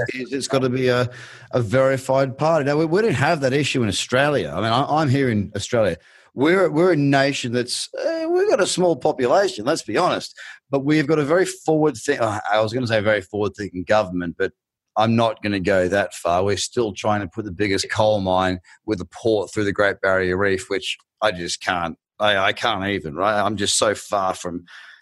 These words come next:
you know, I, I, I'm someone who likes to dive and I love the ocean. I want my kids to be involved in it. But we have a fo-, we have an openness to crypto. We have an openness to blockchain. And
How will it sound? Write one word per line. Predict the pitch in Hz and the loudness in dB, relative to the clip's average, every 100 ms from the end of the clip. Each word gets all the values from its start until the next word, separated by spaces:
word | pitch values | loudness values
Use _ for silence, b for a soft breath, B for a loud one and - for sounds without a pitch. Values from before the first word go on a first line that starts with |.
| - | -4
you | 110 | 0
know, | 95 | 2
I, | 123 | 2
I, | 139 147 139 | 2 2 2
I'm | 139 | 0
someone | - 135 117 | 0 0 0
who | |
likes | 110 110 104 | 2 0 -2
to | 82 | -6
dive | - 113 113 113 | 0 2 2 2
and | 107 | 2
I | 101 | 2
love | 110 104 | 2 0
the | 101 107 | 0 2
ocean. | 107 104 107 | 2 0 -4
I | 101 | -2
want | 107 | -2
my | 101 | -4
kids | - 113 95 | -4 -4 -4
to | 92 | -4
be | 107 | -2
involved | 104 110 127 131 113 | 0 2 2 2 -2
in | |
it. | 101 B B B | -6 B B B
But | 135 | -2
we | 135 156 | 2 2
have | 131 151 185 139 - B - | 2 2 2 0 -8 B -20
a | |
fo-, | - - - 151 | -18 -8 -2 -2
we | 139 156 160 | -2 0 2
have | 123 151 | 2 2
an | 165 - | 0 0
openness | 139 160 - 143 127 104 90 - - b b _ | 0 0 -2 -2 0 -2 -6 -12 -16 b b _
to | - | -14
crypto. | - 160 151 - 120 95 | -6 -2 -2 0 2 2
We | 117 | 2
have | 139 | 0
an | - | 0
openness | 139 151 151 135 123 - | 0 2 0 -2 -4 -6
to | 101 | -8
blockchain. | 113 135 135 - 123 107 101 | -2 0 0 -4 0 0 0
And | 98 120 | -2 -6